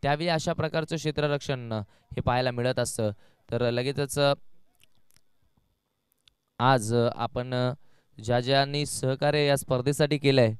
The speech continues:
यांचं, यांचं योगदान लाभलंय, त्यांचं सर्वांचं आप-, सस्नेह मनपूर्वक, अ, हार्दिक स्वागत करूया. जे जे मान्यवर इथे आलेत आणि जे येणार आहेत, निश्चितच, अ, त्यांचे आभार देखील आपण मानूयात. कारण त्यां-,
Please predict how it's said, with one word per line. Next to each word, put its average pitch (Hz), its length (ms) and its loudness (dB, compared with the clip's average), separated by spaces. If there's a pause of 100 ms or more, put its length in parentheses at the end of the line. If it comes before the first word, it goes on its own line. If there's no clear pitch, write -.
(200)
यांचं, 120 400 -2
यांचं 135 240 -2
योगदान 127 460 2
लाभलंय, 143 300 2
त्यांचं 139 280 -4
सर्वांचं 143 600 0
आप-, 139 220 0 (680)
सस्नेह 143 460 2
मनपूर्वक, 135 760 -2
अ, 127 100 0 (600)
हार्दिक 127 340 -6
स्वागत 135 480 0
करूया. 165 260 4
जे 147 160 0
जे 139 120 0
मान्यवर 135 440 0
इथे 139 160 -2
आलेत 135 320 4 (360)
आणि 123 340 -8 (160)
जे 123 220 0
येणार 160 300 6
आहेत, 160 260 4 (100)
निश्चितच, 131 540 -2
अ, 117 120 4 (800)
त्यांचे 139 200 0
आभार 147 380 6
देखील 156 380 2
आपण 135 480 0
मानूयात. 131 400 -2 (100)
कारण 127 380 -2
त्यां-, 127 160 0